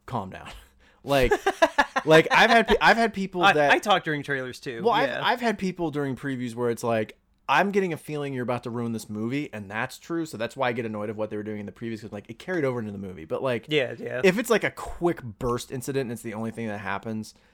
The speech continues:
Speaker 1: just whatever.
Speaker 2: Yeah.
Speaker 1: So her phone goes off, and I was like, "Eh, whatever, it's previews." And so the guy next to her during the movie, this is about twenty to thirty minutes in when this happened,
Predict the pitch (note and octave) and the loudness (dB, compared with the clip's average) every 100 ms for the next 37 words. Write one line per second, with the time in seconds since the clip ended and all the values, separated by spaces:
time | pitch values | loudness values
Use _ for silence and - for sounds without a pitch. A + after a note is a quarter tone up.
0 | _ _ _ B2+ B2 - _ G#2+ E2 - | _ _ _ -12 -12 -12 _ -14 -12 -14
1 | - _ _ F#4 - - _ _ _ - | -18 _ _ -8 -8 -12 _ _ _ 2
2 | D3+ G#3 G#3+ D#3+ C3 A2 F#2+ F#2 F#2 F#2 | 6 6 4 2 2 -2 -4 -8 -8 -8
3 | G#2+ A2 E3+ D#3+ C#3+ G#2 G2+ G2+ - - | -6 -8 -10 -10 -8 -8 -8 -10 -14 -18
4 | - D2 D2 - _ _ _ - _ _ | -20 -18 -18 -20 _ _ _ -20 _ _
5 | - B2+ D3+ D3 B2+ G#2+ A#2 B2+ D#3+ F#3+ | -4 -2 2 2 0 -4 -4 0 0 0
6 | D3+ C3+ C#3 - - G2+ F#2 D2+ C2 - | 0 -2 -4 -6 -10 -10 -10 -12 -14 -18
7 | _ _ _ _ _ _ _ _ _ _ | _ _ _ _ _ _ _ _ _ _
8 | _ _ _ _ - - A2 C3+ B2 B2+ | _ _ _ _ -20 -18 -10 -2 0 0
9 | B2 B2 - A2+ A2+ G#2+ G#2 D#2 C2 _ | 0 -4 -4 -2 -2 -2 -6 -12 -16 _
10 | _ - A2+ C3 C#3 C#3+ - - C#3+ D#3 | _ -10 -8 -4 2 2 2 -4 -4 -2
11 | D#3+ D3+ D3 C#3 B2+ A2+ G#2+ G#2 G2+ G2 | -2 -2 -2 -4 -4 -6 -6 -6 -6 -8
12 | - G2 E2 E2+ C#2 | -8 -12 -12 -16 -20